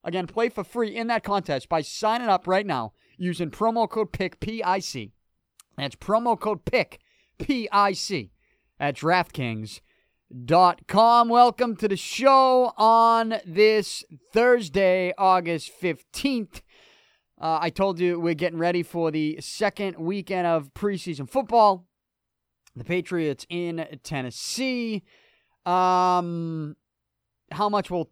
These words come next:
how much action will Tom Brady see? I expect Tom Brady to play maybe the first quarter.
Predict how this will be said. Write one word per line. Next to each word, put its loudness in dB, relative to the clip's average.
how -2
much -6
action -4
will -6
Tom -2
Brady -2
see? -4
I 2
expect -2
Tom 2
Brady -4
to -20
play -2
maybe -4
the -10
first -4
quarter. 0